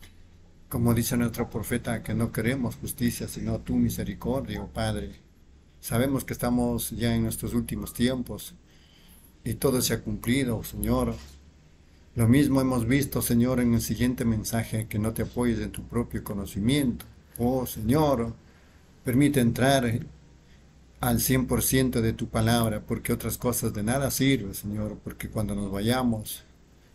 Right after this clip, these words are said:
Dios no nos va a preguntar, "¿Qué hiciste en la tierra? ¿Qué hiciste con ese título que tienes?". Oh, no, Padre, más bien nos va a preguntar, "¿Qué hicimos por, con tu palabra, Señor?".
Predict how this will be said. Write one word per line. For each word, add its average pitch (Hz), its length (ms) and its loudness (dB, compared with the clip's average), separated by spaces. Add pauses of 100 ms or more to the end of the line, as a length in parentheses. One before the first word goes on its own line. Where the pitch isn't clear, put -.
(120)
Dios 110 280 2
no 120 100 4
nos 113 220 0
va 120 60 2
a 113 80 -2
preguntar, 101 680 -2 (1040)
"¿Qué 131 120 2
hiciste 120 440 0
en 101 160 -2
la 101 80 -4
tierra? 113 480 2 (1040)
¿Qué 127 80 2
hiciste 127 360 2
con 117 220 0
ese 113 160 -2
título 113 560 0
que 104 120 -6
tienes?". 117 580 -2 (100)
Oh, 117 220 4
no, 117 360 2
Padre, 107 500 0 (680)
más 110 220 0
bien 117 240 4
nos 104 120 -2
va 113 100 2
a 110 100 -6
preguntar, 107 460 -2
"¿Qué 120 100 -2
hicimos 113 600 0
por, - 340 -6
con 104 240 0
tu 113 160 -4
palabra, 110 520 -2
Señor?". 110 460 -2